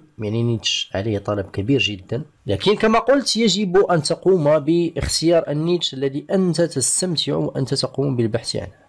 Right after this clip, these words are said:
هنا أيضًا يمكنك استعمال كلمة كاتيجوري، يعني مثلًا تختار business، تضع سيرش، سوف تجد أيضًا مجموعة من الدومينات تباع بأثمنة كبيرة جدًا.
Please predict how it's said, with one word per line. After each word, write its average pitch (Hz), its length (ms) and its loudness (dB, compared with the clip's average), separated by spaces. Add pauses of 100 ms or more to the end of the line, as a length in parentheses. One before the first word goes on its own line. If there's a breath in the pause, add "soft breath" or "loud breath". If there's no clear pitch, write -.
(160)
هنا 208 160 4
أيضًا 214 180 4
يمكنك 196 460 4
استعمال 123 680 2
كلمة 107 460 -2 (140)
كاتيجوري، 98 580 -2
يعني 160 180 -2
مثلًا 151 280 0
تختار - 380 -2
business، 123 580 0
تضع 110 280 0
سيرش، - 640 0 (220)
سوف - 260 -2
تجد 117 340 -2
أيضًا 117 440 -2
مجموعة 117 560 2
من 123 140 0
الدومينات 107 600 0
تباع 135 340 2
بأثمنة 117 580 -2
كبيرة 120 420 0
جدًا. 98 360 -6